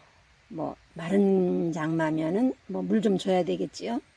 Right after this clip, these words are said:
삽목은, 어, 처해진 환경에 따라서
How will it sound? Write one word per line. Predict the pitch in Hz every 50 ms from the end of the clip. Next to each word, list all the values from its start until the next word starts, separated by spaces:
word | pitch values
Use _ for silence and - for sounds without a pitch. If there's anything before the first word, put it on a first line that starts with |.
| _ _ _ _ _ _ _ - _ _ _ _ _ _ _ _ - - _ _ _ _ _ _ - - _ _ _ _ _
삽목은, | - - - - 254 311 320 302 277 202 196 269 320 381 269 143 - - - - - _ _ _ _ _ _ _ _ _ _ _ _ _ - - - - _ _ _ _
어, | 165 147 139 135 135 131 135 139 139
처해진 | - - - 302 320 320 285 277 226 196
환경에 | 170 277 349 330 302 302 269 233 190
따라서 | - - 175 160 151 143 - - 190 190 147